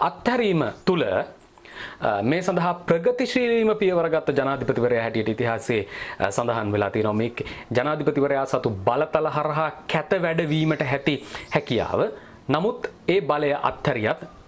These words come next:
තව පැත්තකින් මෛත්‍රීපාල සිරිසේනගේ විශ්‍රාම යාමට අදාළ සතියේ ලියවී තිබෙන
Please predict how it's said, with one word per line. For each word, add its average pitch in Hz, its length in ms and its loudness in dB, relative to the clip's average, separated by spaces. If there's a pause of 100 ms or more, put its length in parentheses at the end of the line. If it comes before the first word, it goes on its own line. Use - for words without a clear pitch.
තව 151 180 4
පැත්තකින් 139 500 0
මෛත්‍රීපාල 143 520 2
සිරිසේනගේ 127 1040 0 (100)
විශ්‍රාම 185 500 0
යාමට 175 360 0
අදාළ 160 460 2 (480)
සතියේ 180 600 0 (400)
ලියවී 143 340 2
තිබෙන 123 280 2